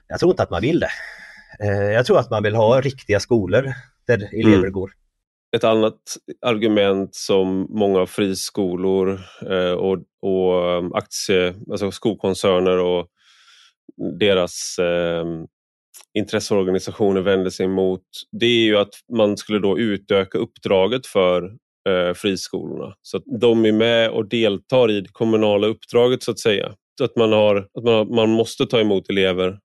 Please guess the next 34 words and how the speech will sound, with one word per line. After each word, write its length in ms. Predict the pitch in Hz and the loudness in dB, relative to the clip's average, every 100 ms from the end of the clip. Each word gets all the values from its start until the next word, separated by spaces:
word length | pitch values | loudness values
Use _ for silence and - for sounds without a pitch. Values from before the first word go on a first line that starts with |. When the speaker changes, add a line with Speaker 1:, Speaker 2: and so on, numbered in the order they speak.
| _ - | _ -6
Speaker 2:
och, 360 | 107 98 - | -2 0 -2
och 80 | 98 | -6
sådär. 280 | - - 110 - - | -6 -6 -8 -10 -6
Och 60 | |
det 120 | 104 | -4
där 140 | 110 117 | 0 2
är 60 | |
ju 100 | 110 | 2
någonting 260 | 104 95 90 | 2 -2 -2
de 120 | 92 | -2
vänder 240 | 92 90 92 | 0 -2 -4
sig 160 | - | -4
väldigt 280 | 92 90 95 | -2 -4 -6
mycket 240 | 87 - | -12 -8
emot. 220 | 92 87 - - - _ _ | -6 -6 -10 -18 -20 _ _
Speaker 1:
Det 140 | 131 | -2
här 160 | 143 143 | 0 0
med 120 | 135 | 0
att 100 | 135 | 0
man 120 | 135 | -2
ska 280 | - 131 123 | 0 0 0
dela 540 | 107 143 131 117 110 | 0 -2 0 2 2
på 140 | 117 120 | 0 -2
det 80 | 120 | -4
kommunala 680 | - 127 120 110 107 110 | -2 0 2 2 4 2
uppdraget, 920 | - 123 - - _ 117 104 98 139 143 _ _ _ _ _ 101 | 0 -4 -12 -20 _ 2 4 2 -2 -6 _ _ _ _ _ -8
det, 140 | 120 - | -6 -4
det 160 | 135 | -6
kan 280 | 123 160 165 | -2 -2 0
få 140 | - | 2
lite 260 | 156 160 180 | 2 2 2
lustiga 560 | 180 - - 143 160 156 | 2 0 0 2 4 2
effekter 400 | 196 135 - 123 | 0 -2 -2 -4
förstås. 500 | 131 120 - - | -2 -2 -2 -6